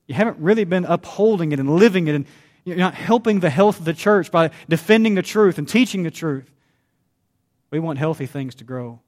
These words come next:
We want to be healthy so we can grow, I should say. And so this morning, if you're not a Christian, or if you're not a faithful Christian, God has given you the option, the choice,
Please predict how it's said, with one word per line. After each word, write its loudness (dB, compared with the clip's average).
We 0
want 0
to -2
be 0
healthy -2
so -14
we -10
can -8
grow, -12
I -12
should -20
say. -18
And -18
so -4
this -8
morning, -2
if -10
you're -6
not -4
a -10
Christian, -12
or -6
if -12
you're -4
not -2
a -6
faithful -4
Christian, -10
God -4
has -8
given -6
you -6
the -6
option, -12
the -20
choice, -8